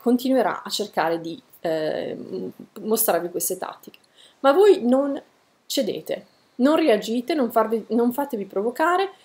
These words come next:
e soprattutto non lasciatevi deviare dal discorso principale. Quando andate da lui ricordatevi il punto che volete dire qual è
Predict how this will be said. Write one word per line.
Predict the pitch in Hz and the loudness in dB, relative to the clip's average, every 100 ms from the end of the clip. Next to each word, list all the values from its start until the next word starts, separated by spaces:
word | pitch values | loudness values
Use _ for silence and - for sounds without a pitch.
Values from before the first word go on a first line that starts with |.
| _ | _
e | - 320 285 - | -2 2 2 0
soprattutto | - 269 339 339 349 339 359 | -4 0 -2 0 -2 0 0
non | 370 415 | 2 0
lasciatevi | 370 - 226 214 214 | 0 0 0 0 2
deviare | 220 196 190 175 | 2 4 2 4
dal | 175 170 | 2 0
discorso | 180 - 165 - | -2 -6 -6 -8
principale. | - 180 - - 151 - 165 | -8 -8 -8 -8 -8 -8 -6
Quando | - 262 | 0 2
andate | 294 311 247 | 2 0 0
da | 214 | 0
lui | 233 277 | 0 -2
ricordatevi | 208 226 214 233 226 185 | -4 -2 2 2 2 0
il | 185 | -2
punto | - 302 311 202 | 0 0 0 -2
che | 196 | -6
volete | 170 170 170 | -2 -2 -4
dire | 160 165 - | -4 -6 -4
qual | 160 160 | -6 -4
è | 175 | -4